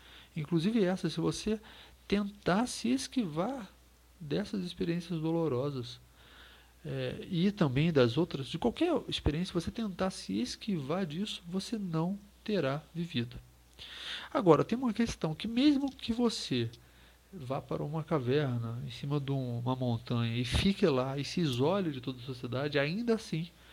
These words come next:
você estará convivendo com a pior pessoa que você precisa conviver, que é você mesmo.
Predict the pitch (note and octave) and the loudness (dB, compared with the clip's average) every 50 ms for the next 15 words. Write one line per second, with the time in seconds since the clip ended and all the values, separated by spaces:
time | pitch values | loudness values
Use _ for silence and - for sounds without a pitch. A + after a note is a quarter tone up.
0 | - - - - - - C#3+ C#3+ E3 F3 - - G3+ F#3+ - - - - G3 F#3+ | -20 -20 -20 -20 -14 -2 2 2 2 2 2 2 0 0 0 0 -2 0 0 2
1 | D#3 D3+ D#3+ G3 - - G#3+ G#3 G#3 G3+ E3 C3 C3 C3 D3+ E3+ F#3 F3 - - | 2 2 2 0 0 -2 0 0 2 2 2 2 2 2 2 2 0 -2 -2 0
2 | F#3+ G3 - - G#3+ G3 F3 D#3 E3+ G#3+ B3 B3 - - - - - - C4 - | -2 0 2 4 4 6 6 8 8 6 6 2 -2 -8 0 4 4 4 6 4
3 | - - - D#3 D#3 D#3+ F3 G3 G#3 - - - - - - - - - - - | 2 4 4 6 6 6 4 2 0 -2 -8 -20 -20 -20 -20 -20 -20 -20 -20 -20
4 | - - - - G3 G3+ G#3 G3 - - G#3 G3 - - - - - A3+ - - | -20 -8 -4 0 4 4 4 4 4 2 0 0 -2 -4 -4 -2 -2 -2 0 0
5 | - D3+ D3 D3 - E3 E3 E3 D3+ B2 A#2+ B2 C3+ - - - - B2+ A#2 A#2+ | 0 0 0 0 0 0 0 0 2 4 4 4 2 0 -2 -2 0 0 2 0
6 | A#2 - D3+ C#3+ A#2+ G#2 G2 G2+ - | -2 -4 -6 -6 -6 -6 -6 -8 -10